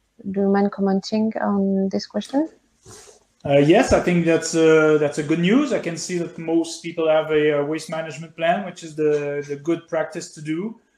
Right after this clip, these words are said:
Speaker 2: Uh, it would be interesting to know if this plan, uh, has been exercised and if people are trained, but, uh, but that's, that's a, a good practice that, uh,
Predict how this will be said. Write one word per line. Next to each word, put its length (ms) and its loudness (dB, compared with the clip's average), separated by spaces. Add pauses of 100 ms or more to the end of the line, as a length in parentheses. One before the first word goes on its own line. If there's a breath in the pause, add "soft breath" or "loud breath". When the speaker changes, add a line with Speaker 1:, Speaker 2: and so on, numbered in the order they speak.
(340)
Speaker 2:
Uh, 960 -4
it 180 -18
would 100 -4
be 140 -8
interesting 440 -6
to 80 -12
know 360 0
if 240 -4
this 260 -8
plan, 460 -8
uh, 420 -6
has 160 -6
been 320 -8 (100)
exercised 800 0
and 120 -6
if 120 -10
people 280 -10
are 140 -12
trained, 460 -4
but, 300 -6
uh, 240 -10
but 220 -20
that's, 320 -16
that's 340 -14
a, 340 -12
a 100 -6
good 280 4
practice 520 4
that, 360 0
uh, 640 -6